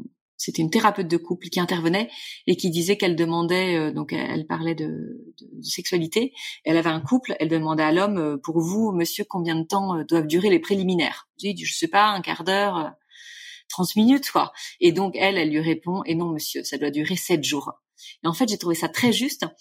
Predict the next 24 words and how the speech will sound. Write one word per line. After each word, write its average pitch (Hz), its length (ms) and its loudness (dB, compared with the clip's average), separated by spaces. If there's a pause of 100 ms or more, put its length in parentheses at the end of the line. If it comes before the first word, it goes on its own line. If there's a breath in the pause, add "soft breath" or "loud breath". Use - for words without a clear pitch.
(300 loud breath)
qu'elle 190 160 2
lui 175 140 -2
dise, 240 240 4
euh, 160 380 2
voilà, 175 200 2
pour 180 180 -2
une 175 100 2
femme, 262 280 4
en 202 80 -6
fait, 226 240 -6
toute 220 160 -6
cette - 220 -2
tendresse 240 640 2
que - 120 -4
vous 170 200 -2
allez 175 180 4
donner 226 720 2
dans 170 160 -2
la 170 100 -2
semaine 208 460 -4
par 165 140 -2
des 160 180 -4 (100)
petits 262 300 2
gestes, - 460 -4